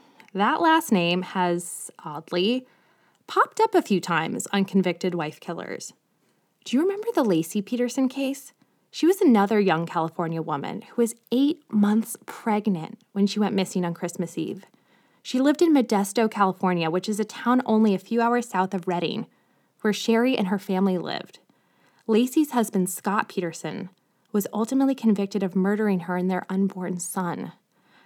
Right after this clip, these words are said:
This was a huge story back in two thousand two, and as a middle schooler, I remember watching the Today Show, or,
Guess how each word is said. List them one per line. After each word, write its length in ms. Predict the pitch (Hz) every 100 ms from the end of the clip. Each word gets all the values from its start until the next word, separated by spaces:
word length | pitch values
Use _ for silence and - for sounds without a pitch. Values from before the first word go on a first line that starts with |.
| _
This 160 | 262 269
was 120 | 262
a 60 | 247
huge 800 | - - 269 285 302 294 240 185
story 420 | - 190 175 160
back 260 | 165 165 -
in 80 |
two 140 | 175 190
thousand 360 | 175 175 170
two, 320 | - 160 147 -
and 260 | 185 185 -
as 160 | 196
a 60 | 208
middle 260 | 202 208 214
schooler, 380 | - 175 165
I 60 | -
remember 340 | 185 190 214
watching 400 | 220 196 190 202
the 100 | 214
Today 380 | 190 190 175 170
Show, 220 | 190 185
or, 160 | 175